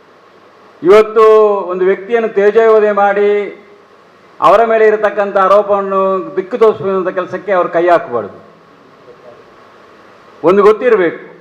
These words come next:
ಅವರು ಕೂಡ ಸಾರ್ವಜನಿಕ ಜೀವನದಲ್ಲಿ ಇದ್ದವರು. ಇವತ್ತು ಅವರು ಮೂಡದ ಚೇರ್ಮನ್ ಆಗಿದ್ದಾರೆ. ಆ ಮೂಡದಲ್ಲಿ ಆಗಿರತಕ್ಕಂಥ ಭ್ರಷ್ಟಾಚಾರ, ಈ ಹಿಂದೆ ಆದಂಥ ಭ್ರಷ್ಟಾಚಾರ, ಈಗ ನಡೀತಿರೋ ಭ್ರಷ್ಟಾಚಾರ,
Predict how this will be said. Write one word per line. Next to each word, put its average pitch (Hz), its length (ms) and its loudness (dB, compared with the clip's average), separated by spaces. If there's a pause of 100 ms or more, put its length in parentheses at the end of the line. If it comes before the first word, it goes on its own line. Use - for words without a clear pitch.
(160)
ಅವರು 214 220 2
ಕೂಡ 202 280 2 (640)
ಸಾರ್ವಜನಿಕ 185 480 0
ಜೀವನದಲ್ಲಿ 175 420 -2
ಇದ್ದವರು. 135 400 -2 (460)
ಇವತ್ತು 185 280 0
ಅವರು 185 240 0 (500)
ಮೂಡದ 196 320 2
ಚೇರ್ಮನ್ 190 560 -2
ಆಗಿದ್ದಾರೆ. 120 580 -6 (680)
ಆ 165 140 4
ಮೂಡದಲ್ಲಿ 220 680 2
ಆಗಿರತಕ್ಕಂಥ 202 760 -2
ಭ್ರಷ್ಟಾಚಾರ, 185 720 -2 (200)
ಈ 165 40 -6
ಹಿಂದೆ 180 280 0
ಆದಂಥ 190 320 -2
ಭ್ರಷ್ಟಾಚಾರ, 202 580 -2 (500)
ಈಗ 202 120 -2
ನಡೀತಿರೋ 208 580 2
ಭ್ರಷ್ಟಾಚಾರ, 170 460 -4